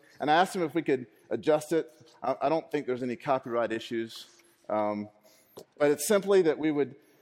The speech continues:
in our, on our last round, we're gonna sing that God is faithful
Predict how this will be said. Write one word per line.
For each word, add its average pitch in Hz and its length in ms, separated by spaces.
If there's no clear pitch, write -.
in 131 100
our, 135 200
on 131 100
our 120 120
last 147 400
round, 131 400
we're 160 80
gonna 220 140
sing 220 340
that 170 120
God 147 180
is 127 120
faithful 110 500